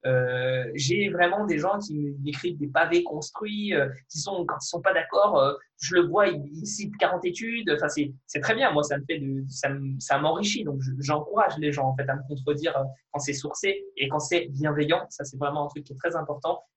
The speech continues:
C'est peu importe si tu es sourcé, machin, et cetera, si tu n'es pas bienveillant dans ta façon d'aborder ton commentaire, je considère, je ne le considérerai pas parce que quelqu'un qui arrive juste pour m'attaquer avec des intentions malsaines, c'est,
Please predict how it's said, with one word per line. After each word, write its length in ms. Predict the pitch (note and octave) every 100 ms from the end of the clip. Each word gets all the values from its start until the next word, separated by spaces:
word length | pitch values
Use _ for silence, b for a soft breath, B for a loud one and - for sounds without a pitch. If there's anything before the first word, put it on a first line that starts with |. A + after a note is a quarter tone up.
| -
C'est 300 | E4 F4 - _ - - -
peu 100 | A#3
importe 520 | A3 G#3 G3+ G3+ -
si 420 | D3 - F3 D3+ -
tu 160 | -
es 40 | D3
sourcé, 560 | - D#4 - - F3
machin, 380 | D#3 D#3 - D#3
et 100 | D3
cetera, 400 | D3 D3 D3 D3+
si 140 | D#3 -
tu 120 | D3
n'es 140 | C3+
pas 140 | D#3+ D3
bienveillant 520 | C#3 G3+ F#3 C#3+ C#3
dans 120 | B2+
ta 120 | C3+
façon 360 | C3 A#2+ D#3+ D3 b _
d'aborder 300 | D3 D3 D3
ton 120 | D3 C#3+
commentaire, 380 | C#3 C#3 E3+
je 140 | E3 C#3+
considère, 600 | C3+ C#3+ - E3 D#3 D3 C#3+
je 140 | C3 C#3+
ne 80 |
le 100 | C#3
considérerai 760 | C3+ G#2+ - E3+ D#3+ C3+ C#3 C3+
pas 280 | D3+ - - _
parce 160 | D3 -
que 280 | F3 E3+ - _ -
quelqu'un 280 | E3+ G3+ G3
qui 160 | -
arrive 260 | F3 F3+ D#3+ C3+
juste 320 | E3 - -
pour 120 | E3
m'attaquer 380 | D3+ C#3+ C#3+ D3+
avec 160 | C3+ C3+
des 120 | C#3+
intentions 420 | D3 D3+ - C#3+
malsaines, 500 | C#3+ D3 - E3 G3+ - - _ _ _ _ _ _ _ _ _
c'est, 380 | - F3 -